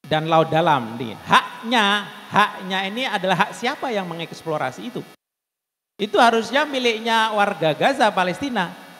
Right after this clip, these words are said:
tetapi tidak diakui, ya. Kalau sudah dibunuh semua kan nggak bisa ngebor. Kalau bisa ngebor, ya orang Palestina kaya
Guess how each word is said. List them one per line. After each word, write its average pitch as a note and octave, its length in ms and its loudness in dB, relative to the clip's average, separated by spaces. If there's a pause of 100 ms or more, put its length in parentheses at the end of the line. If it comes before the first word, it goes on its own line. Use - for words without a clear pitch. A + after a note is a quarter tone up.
tetapi G#3 800 0 (160)
tidak F#3 320 -2
diakui, F#3 640 -6 (480)
ya. D#3 240 -8 (400)
Kalau C4 240 2
sudah B3+ 240 0
dibunuh G#3+ 400 -2
semua B3+ 400 -2
kan G4 160 -2
nggak C#4+ 160 0
bisa D4+ 240 -2
ngebor. E3+ 480 0 (720)
Kalau B3 240 2
bisa B3+ 240 2
ngebor, C#4+ 560 4
ya F3 160 2
orang A3 240 2
Palestina F4+ 400 -6
kaya F4+ 320 -8